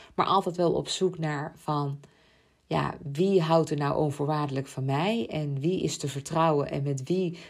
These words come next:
kan ik een langdurige relatie aangaan? Nou, die situatie was niet veilig, hè. Mijn jeugd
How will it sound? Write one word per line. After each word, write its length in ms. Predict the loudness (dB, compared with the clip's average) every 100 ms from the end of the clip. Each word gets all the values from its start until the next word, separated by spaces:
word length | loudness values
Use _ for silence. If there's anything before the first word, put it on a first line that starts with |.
| -2
kan 140 | 0
ik 120 | 2
een 120 | 4 4
langdurige 580 | 2 2 4 4 0
relatie 600 | -2 0 0 0 0 -2
aangaan? 540 | 0 -2 -4 -4 -4 -6 -12 -20 -20 -18 -6
Nou, 120 | -6 0
die 180 | 2
situatie 920 | 4 2 2 4 4 4 0 -6 -6 -8 _ _ _ 0
was 200 | 0 4
niet 220 | 2 6
veilig, 480 | 8 8 8 2 0
hè. 120 | -4
Mijn 200 | -2 0
jeugd 360 | 2 0 -2